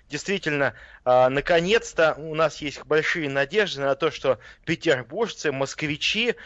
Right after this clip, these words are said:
и в целом россияне не южной части России смогут обеспечить себя побольше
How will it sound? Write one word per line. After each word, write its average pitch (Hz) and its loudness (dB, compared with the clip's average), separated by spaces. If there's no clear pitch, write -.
и 151 -4
в - -16
целом 160 4
россияне 156 0
не 165 -2
южной 139 -4
части 120 0
России 151 -2
смогут 160 -2
обеспечить 151 -4
себя 151 0
побольше 165 2